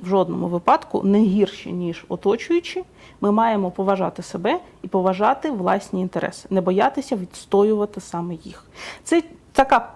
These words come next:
м, політика, така позиція часто робила проблеми тому ж козацтву, наприклад. Проте їх поважали, з ними рахувалися, і до того моменту, як самі козаки надали слабину,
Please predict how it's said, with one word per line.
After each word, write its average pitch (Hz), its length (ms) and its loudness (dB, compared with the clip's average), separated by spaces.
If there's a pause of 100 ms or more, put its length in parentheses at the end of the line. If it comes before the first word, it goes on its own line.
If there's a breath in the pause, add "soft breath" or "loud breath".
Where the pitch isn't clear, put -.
(160)
м, 190 360 2 (160)
політика, 226 520 4
така 202 240 0
позиція 196 500 0
часто 208 1200 2
робила 214 340 4
проблеми 165 500 0 (340)
тому 190 180 4
ж - 80 -6
козацтву, 160 520 -2
наприклад. - 460 -10 (360 loud breath)
Проте 190 260 2
їх 175 180 0
поважали, 220 600 2 (300 loud breath)
з 185 100 -4
ними 185 220 4
рахувалися, 208 760 2 (220 loud breath)
і 233 100 -2
до 233 120 4
того 240 260 4
моменту, 180 400 2
як 175 300 -2 (100)
самі 262 260 2
козаки 226 360 0
надали 175 300 0
слабину, 165 520 0